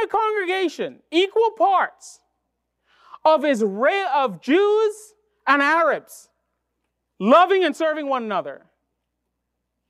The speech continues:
Di-, are, are you getting it cl-, a little closer?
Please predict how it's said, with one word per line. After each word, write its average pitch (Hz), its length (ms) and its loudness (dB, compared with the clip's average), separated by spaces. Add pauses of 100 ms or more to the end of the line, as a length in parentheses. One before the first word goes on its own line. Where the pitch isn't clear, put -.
(280)
Di-, 262 80 6
are, 262 240 2
are 262 100 0
you 302 140 2
getting 349 300 -2
it - 160 -4
cl-, 247 140 -8
a 277 80 0
little 349 220 -2
closer? 370 440 -4